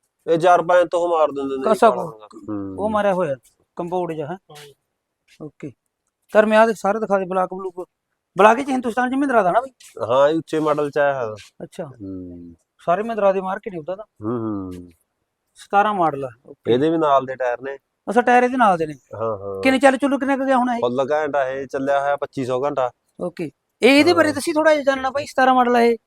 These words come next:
Speaker 1: ਬਸ ਸੱਠ ਐਚ ਪੀ ਦਾ ਇਹ ਪਾਵਰ ਸਟੀਅਰਿੰਗ ਆ, ਟੌਪ ਮਾਡਲ ਆ।
Speaker 2: ਅੱਛਾ, ਟੌਪ ਮਾਡਲ ਆ।
Speaker 1: ਫੁੱਲ ਫੰਕਸ਼ਨ
Speaker 2: ਕਿੰਨੀਆਂ
Speaker 1: ਆ
Speaker 2: ਸਪੀਡਾਂ ਚ ਆ
Speaker 1: ਸਾਰੇ।
Speaker 2: ਜਾਂਦਾ ਇਹ?
Speaker 1: ਸਪੀਡਾਂ ਦਾ ਮਤਲਬ ਹਾਈ ਲੋ ਆ।
Speaker 2: ਅੱਛਾ, ਹਾਈ ਲੋ ਹੀ ਹੁੰਦਾ ਇਹ?
Speaker 1: ਹਾਈ ਲੋ ਆ।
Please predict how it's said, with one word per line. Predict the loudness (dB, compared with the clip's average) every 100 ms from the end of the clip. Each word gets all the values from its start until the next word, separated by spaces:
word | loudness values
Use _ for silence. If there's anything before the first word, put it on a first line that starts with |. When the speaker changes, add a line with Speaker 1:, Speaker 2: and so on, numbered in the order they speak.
| _ _ _ 4
Speaker 1:
ਬਸ | 4 8
ਸੱਠ | 6 6
ਐਚ | 2 2
ਪੀ | -2 2
ਦਾ | 4
ਇਹ | 4
ਪਾਵਰ | 6 6 4
ਸਟੀਅਰਿੰਗ | -2 -4 -2 0
ਆ, | 0
ਟੌਪ | 2 2 2
ਮਾਡਲ | 2 0 2 2
ਆ। | 2 0 -2 _ -10
Speaker 2:
ਅੱਛਾ, | -4
ਟੌਪ | 2 4
ਮਾਡਲ | 4 2
ਆ। | 2
Speaker 1:
ਫੁੱਲ | 2
ਫੰਕਸ਼ਨ | 0 0 0
Speaker 2:
ਕਿੰਨੀਆਂ | 4 4 4
Speaker 1:
ਆ |
Speaker 2:
ਸਪੀਡਾਂ | 4 4
ਚ |
ਆ | 6
Speaker 1:
ਸਾਰੇ। | 4
Speaker 2:
ਜਾਂਦਾ | 4 0
ਇਹ? | -2 -8 _ _
Speaker 1:
ਸਪੀਡਾਂ | -6 -2 0 2
ਦਾ | 0
ਮਤਲਬ | 0 0
ਹਾਈ | 2 2
ਲੋ | 2 -2
ਆ। | -2 -4 -6 _ -2
Speaker 2:
ਅੱਛਾ, | 2 4
ਹਾਈ | 4
ਲੋ | 2
ਹੀ | -2
ਹੁੰਦਾ | -2
ਇਹ? | 0
Speaker 1:
ਹਾਈ | 0
ਲੋ | 0 0
ਆ। | 0 -2